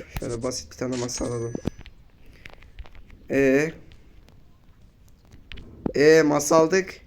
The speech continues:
Heh, masayı şöyle koyalım. Şöyle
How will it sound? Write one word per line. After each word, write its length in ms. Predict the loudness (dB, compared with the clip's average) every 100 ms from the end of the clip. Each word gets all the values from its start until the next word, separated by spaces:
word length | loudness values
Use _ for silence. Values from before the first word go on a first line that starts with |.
| -20 -20 -20 -16 -16 -16 -20 -20 -20 -14
Heh, 300 | -2 0 0
masayı 320 | -4 -4 -4 -4
şöyle 220 | -4 -4
koyalım. 340 | -6 -8 -8 -14 -20 -20 -20 -20 -20 -20 -20 -20 -20 -20
Şöyle 760 | -12 -4 -2 0 -2 -2 -4